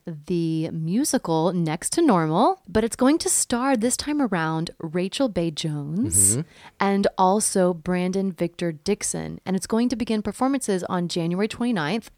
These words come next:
Speaker 1: And what's exciting to me about this production is,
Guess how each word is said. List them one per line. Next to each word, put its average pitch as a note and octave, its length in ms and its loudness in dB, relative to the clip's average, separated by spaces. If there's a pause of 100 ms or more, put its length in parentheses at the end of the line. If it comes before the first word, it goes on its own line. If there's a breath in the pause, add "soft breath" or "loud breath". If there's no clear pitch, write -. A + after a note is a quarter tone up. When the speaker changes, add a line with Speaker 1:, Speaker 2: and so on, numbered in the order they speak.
Speaker 1:
And F#3 240 0
what's F#3+ 200 2
exciting A#3 480 0
to G#3+ 100 -4
me F#3+ 280 0
about E3 420 0
this D#3+ 460 0
production E3+ 800 0
is, E3 480 -2